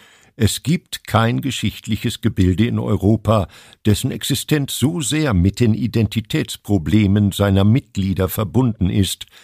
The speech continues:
wie Österreich. Diese Feststellung stammt von Friedrich Heer, dem bedeutendsten Denker der Zweiten Republik.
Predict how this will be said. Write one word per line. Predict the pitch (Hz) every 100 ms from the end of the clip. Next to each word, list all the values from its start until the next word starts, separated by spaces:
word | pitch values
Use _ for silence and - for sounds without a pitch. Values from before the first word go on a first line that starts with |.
| - -
wie | 95 98 104 -
Österreich. | 147 110 - 80 82 104 - _ _ _ _ _ _ _ - - -
Diese | 135 185 208
Feststellung | - 123 - - 123 127 131
stammt | - 113 98 -
von | - 107 85
Friedrich | - 101 73 85 95 92 -
Heer, | 135 90 71 - - _
dem | - 90
bedeutendsten | 87 117 135 - 147 - - 147 131
Denker | 113 98 85 - 107
der | 110 104
Zweiten | - - 82 - 80
Republik. | 92 - 107 110 - -